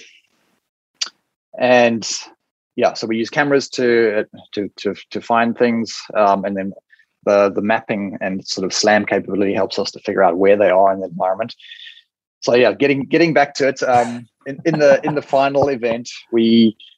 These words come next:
ended up, uh, coming tie with, um, this, the, this, another team. So we ended up both scoring twenty-three points,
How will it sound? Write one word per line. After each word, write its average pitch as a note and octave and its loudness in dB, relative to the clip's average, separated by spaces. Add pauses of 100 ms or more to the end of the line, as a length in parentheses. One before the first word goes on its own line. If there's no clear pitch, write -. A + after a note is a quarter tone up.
(240)
ended B2 0
up, A2+ 2 (160)
uh, G#2+ 2 (640)
coming A2 -2 (400)
tie A2 2 (120)
with, G#2+ -4 (420)
um, G2 0 (360)
this, - -8
the, G2 4 (200)
this, F#2+ -8
another G#2 0
team. B2 0
So G#2 -4
we F#2+ 4
ended G#2 2
up - 2
both G#2+ 2
scoring G#2 -2
twenty-three G2+ -2
points, - -2